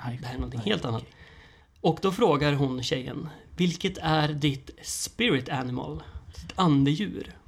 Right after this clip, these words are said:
Speaker 1: Oh, någon animus på något
Speaker 2: Ja.
Speaker 1: sätt.
Speaker 2: Och då, eh, ser han på pingvinen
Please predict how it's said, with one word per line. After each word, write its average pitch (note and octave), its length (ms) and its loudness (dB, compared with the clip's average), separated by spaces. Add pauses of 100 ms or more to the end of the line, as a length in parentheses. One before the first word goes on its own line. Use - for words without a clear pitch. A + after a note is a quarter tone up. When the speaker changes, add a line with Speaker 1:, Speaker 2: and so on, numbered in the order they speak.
(540)
Speaker 1:
Oh, D3+ 280 -2
någon A#2 260 -4
animus C#3 960 -2
på - 100 -12
något A2 200 -12
Speaker 2:
Ja. D3 40 -10
Speaker 1:
sätt. - 240 -16 (240)
Speaker 2:
Och C#3 340 -4 (180)
då, C#3 460 0 (100)
eh, C3+ 300 -4
ser C3+ 280 -2
han A#2+ 160 0
på C3 100 -2
pingvinen A#3 760 4